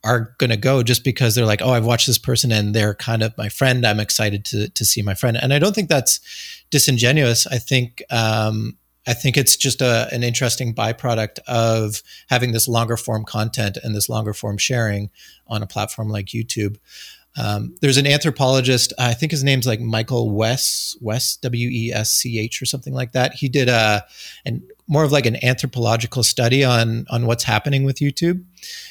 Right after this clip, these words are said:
And if we were face to face right now doing this,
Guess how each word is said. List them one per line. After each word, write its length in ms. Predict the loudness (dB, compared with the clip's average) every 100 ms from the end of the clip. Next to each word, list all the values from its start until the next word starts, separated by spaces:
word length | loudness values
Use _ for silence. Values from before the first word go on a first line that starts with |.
| -20 -2
And 500 | 4 6 4 4 0 -6 _ _ _ _ -4
if 160 | -2 2
we 100 | 4
were 140 | 2
face 280 | 4 2 2
to 80 | 0
face 480 | 2 4 4 4 4
right 200 | 2 4
now 260 | 4 4
doing 300 | 2 2 2
this, 380 | 0 0 0 -2